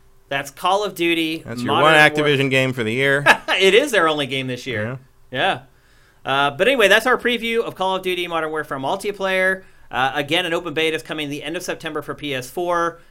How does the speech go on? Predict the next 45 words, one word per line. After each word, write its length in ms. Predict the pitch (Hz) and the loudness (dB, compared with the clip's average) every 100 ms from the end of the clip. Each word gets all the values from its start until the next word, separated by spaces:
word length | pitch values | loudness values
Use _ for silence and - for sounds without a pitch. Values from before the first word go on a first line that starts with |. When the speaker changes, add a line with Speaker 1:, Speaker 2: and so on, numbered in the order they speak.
| - | -10
Speaker 1:
and 160 | 131 | -6
then 60 | 147 | -4
it 140 | 156 | -4
goes 240 | 151 151 143 | -4 -4 -4
to 160 | 151 | -8
the 100 | 139 | -8
other 160 | 127 131 | -6 -8
platforms 720 | 131 131 123 131 123 120 117 | -6 -6 -6 -6 -8 -8 -10
after 360 | - 117 - 104 | -8 -8 -8 -10
that. 440 | 98 135 143 - - _ _ | -2 -2 -2 -6 -18 _ _
Uh, 140 | - 120 | -8 -8
because 260 | 123 190 | -6 -4
there 100 | 208 | -2
are 60 | 196 | -4
so 140 | 196 | -4
many 160 | 180 165 | -6 -6
changes, 400 | - 160 156 151 | -6 -8 -8 -8
I 160 | 123 127 | -6 -8
highly 380 | 120 147 160 143 | -6 -6 -6 -8
suggest 520 | - 127 131 127 127 | -10 -10 -8 -8 -8
people 280 | 135 120 110 | -10 -8 -8
give 180 | 117 | -8
the 80 | 113 | -8
beta 320 | 113 117 110 | -6 -4 -4
a 60 | 107 | -8
go 340 | 95 107 110 | -8 -8 -8
because 420 | 110 110 110 107 95 | -8 -12 -10 -10 -10
I 140 | 131 | -8
don't 140 | 139 | -6
think 100 | 131 | -8
you're 100 | 120 | -10
gonna 200 | 113 117 | -8 -8
know 100 | 110 | -6
whether 140 | 110 104 | -8 -10
you're 100 | 101 | -12
gonna 140 | 104 | -12
like 180 | 101 95 | -12 -12
this 140 | 104 | -16
stuff 240 | - 110 98 | -14 -12 -12
unle-, 240 | 95 95 92 | -14 -16 -18
until 180 | 98 104 | -18 -14
you 100 | 92 | -14
actually 260 | 82 82 | -14 -20
try 240 | 76 76 | -20 -18
it. 100 | 65 | -18